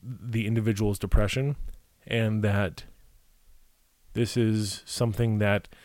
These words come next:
really should be, um, at the direction with a mental health professional,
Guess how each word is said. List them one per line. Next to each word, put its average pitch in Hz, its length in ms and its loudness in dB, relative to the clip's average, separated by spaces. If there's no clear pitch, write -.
really 131 320 6
should 110 340 0
be, 104 540 2
um, 95 600 -2
at 113 180 -2
the 117 80 0
direction 101 760 -2
with 113 180 0
a 107 60 0
mental 101 320 -2
health 95 260 -4
professional, 110 600 -2